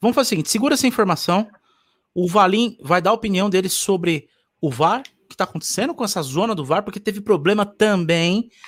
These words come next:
lá em Vasco zero, Inter dois. Teve problema com o var lá também,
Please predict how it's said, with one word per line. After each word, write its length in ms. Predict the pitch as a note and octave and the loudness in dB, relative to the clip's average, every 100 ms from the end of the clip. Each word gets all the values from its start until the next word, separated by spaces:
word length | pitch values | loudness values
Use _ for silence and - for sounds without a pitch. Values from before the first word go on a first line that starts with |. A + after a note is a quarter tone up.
| - _ - | -20 _ 0
lá 300 | C#3 E3+ G3+ | 4 4 2
em 100 | D#3+ C#3+ | -4 -2
Vasco 400 | B2+ F3 - C#3+ | 2 2 0 -4
zero, 280 | C3+ D#3+ D3+ | -2 0 0
Inter 360 | C#3 C3+ C#3+ | -4 -2 -2
dois. 640 | B2+ B2+ C3+ G3+ - - - | 2 2 2 0 -4 -10 -4
Teve 180 | D#3+ E3 | -4 -2
problema 300 | E3 D3+ A3 | -2 0 0
com 80 | D#3+ | 2
o 40 | |
var 140 | F#3 | 2
lá 140 | F3+ F#3 | 4 2
também, 540 | - C#3+ C3 D#3+ C4+ | 0 -2 -2 -2 -6